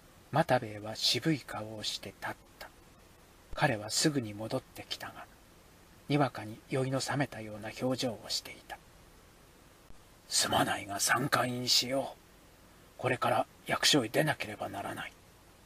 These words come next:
又兵衛は立ったままで言った。「堀の見かけたという男の正体が分かったよ。」「なんだって？」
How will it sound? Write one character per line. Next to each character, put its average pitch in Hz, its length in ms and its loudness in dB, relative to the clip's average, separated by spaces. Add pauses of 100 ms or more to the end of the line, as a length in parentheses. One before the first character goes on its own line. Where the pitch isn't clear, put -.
(600)
又 135 280 4
兵 107 140 -6
衛 110 60 -6
は 113 100 -2
立 - 160 -2
っ - 40 2 (140)
た 113 100 -4
ま 104 140 -6
ま 117 120 -4
で 98 120 -8
言 - 80 -16
っ - 40 -20 (240)
た。 - 100 -10 (920)
「堀 131 260 -2
の 127 260 0 (120)
見 120 120 -6
か 131 200 4
け 139 120 2
た 131 140 2
と 117 140 -6
い 120 100 -10
う 120 100 -6
男 127 300 -2
の 131 100 0
正 135 220 4
体 107 200 -6
が 104 140 -6
分 - 140 -4
か - 140 0
っ - 120 -8
た - 120 0
よ。」 - 120 -6 (920)
「な - 240 4
ん 220 80 10
だ - 80 4
っ - 120 -6
て？」 135 320 -2